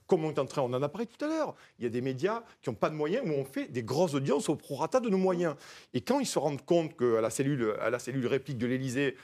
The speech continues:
il y a des trucs qui commencent vraiment à buzzer avec des invités, et que les gens, bien entendu, suivent énormément et rebalancent sur les réseaux sociaux,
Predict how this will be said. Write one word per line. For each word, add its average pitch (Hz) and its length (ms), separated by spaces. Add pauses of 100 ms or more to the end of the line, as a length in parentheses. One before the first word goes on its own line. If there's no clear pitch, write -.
(140)
il 117 80
y - 20
a 123 60
des 131 100
trucs 160 220
qui - 140
commencent 135 360
vraiment 143 300
à 143 80
buzzer 135 300
avec 110 160
des 107 180
invités, 143 580
et 151 120
que 151 100
les 147 120
gens, 160 120
bien 135 160
entendu, 135 320
suivent 185 280
énormément 160 580
et 139 100
rebalancent 131 920
sur 110 100
les 117 60
réseaux 123 200
sociaux, 135 400